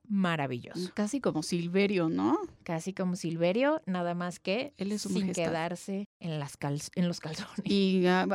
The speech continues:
Speaker 2: porque aparte dicen que, que hace a Silverio s-, toma varios días sin bañarse para también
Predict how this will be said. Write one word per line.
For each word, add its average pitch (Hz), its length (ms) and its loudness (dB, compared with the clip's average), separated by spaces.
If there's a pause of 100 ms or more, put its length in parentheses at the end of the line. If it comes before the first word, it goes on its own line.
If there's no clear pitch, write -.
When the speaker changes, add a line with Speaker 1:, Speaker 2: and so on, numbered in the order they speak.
Speaker 2:
porque 220 220 0
aparte 294 300 4
dicen 339 300 6
que, 214 360 6
que 202 240 0
hace 226 280 4
a 233 100 6
Silverio 202 800 4
s-, - 280 -6
toma 226 380 2
varios 214 380 0
días 220 220 -2
sin 226 160 -2
bañarse 190 460 -2
para 185 320 -2
también 196 720 0